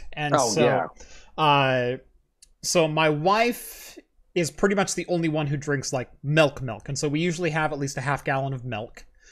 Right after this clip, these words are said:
Speaker 1: uh, usually one percent. Um, my youngest daughter, so a little bit, uh, can't have dairy. And so her,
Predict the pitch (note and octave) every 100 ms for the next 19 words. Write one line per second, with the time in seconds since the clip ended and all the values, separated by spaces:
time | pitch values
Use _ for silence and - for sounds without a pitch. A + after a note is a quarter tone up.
0 | - _ C#3+ B2 A#2+ B2 C#3 B2+ C#3+ B2+
1 | C3 C3 - A#2+ A#2+ - - - _ _
2 | - C#3+ C#3 C3+ C3+ C3+ B2 - - -
3 | - - _ - D#3 D3+ D3+ D3 D3 D3
4 | D3 C#3+ D3 D3 C#3 _ _ _ _ _
5 | _ _ _ _ _ _ _ _ - D3
6 | F3+ A#3 A#3 - - D3+ C#3 C3+ C#3 F3
7 | - - D3 C3+ C3+ C#3+ F3 C#3 C#3+ D3+
8 | - _ _ _ - - C#3+ C#3+ C#3+ C#3
9 | C3+ C3+ C3+ C3+ - _ _ _ _ _
10 | D3 - - - F3 D#3+ F3 D#3 C#3 C#3+
11 | B2 A2+ D3 - - - C#3 C3+ - -
12 | C#3+ C#3 C3+ C3+ C3 C3 - C3+ G#3 -